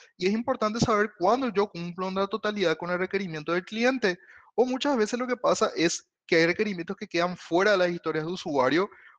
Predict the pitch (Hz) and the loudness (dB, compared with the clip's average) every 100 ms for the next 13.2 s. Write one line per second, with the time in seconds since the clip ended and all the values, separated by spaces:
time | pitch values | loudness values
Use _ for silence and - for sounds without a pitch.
0 | _ 196 202 190 202 214 190 165 175 190 | _ 0 2 0 0 -4 -2 -4 -2 -4
1 | 170 156 170 185 180 - - 165 180 190 | -6 0 2 2 0 -2 0 0 0 -6
2 | 202 196 208 190 160 156 - _ _ _ | -4 -2 -2 0 2 0 -2 _ _ _
3 | _ - 190 160 170 220 233 - 196 220 | _ -2 0 0 0 0 -2 -6 -4 0
4 | 202 170 175 185 - 180 - 160 170 180 | 0 -2 -2 0 2 0 -2 -8 -2 -2
5 | 190 196 185 160 170 185 - 175 123 110 | 0 -2 -2 -2 0 -2 -2 2 2 2
6 | - _ _ _ _ _ _ _ _ _ | -10 _ _ _ _ _ _ _ _ _
7 | 147 156 208 190 202 214 190 190 190 196 | 0 2 0 -2 -2 0 0 -2 0 0
8 | 175 - 170 160 - 117 - _ _ _ | 0 2 0 0 0 -2 -4 _ _ _
9 | - _ - _ _ 190 220 240 269 214 | -20 _ -20 _ _ -2 2 0 0 -6
10 | - 180 214 220 208 180 190 220 - - | 0 4 4 2 2 2 4 0 -2 -12
11 | - 202 208 226 226 185 180 190 165 160 | -6 -2 0 0 -2 -4 -10 -4 0 2
12 | 175 190 180 170 165 175 208 214 214 175 | 2 0 0 -4 -2 -2 -2 -2 -2 -2
13 | 175 220 | -2 -4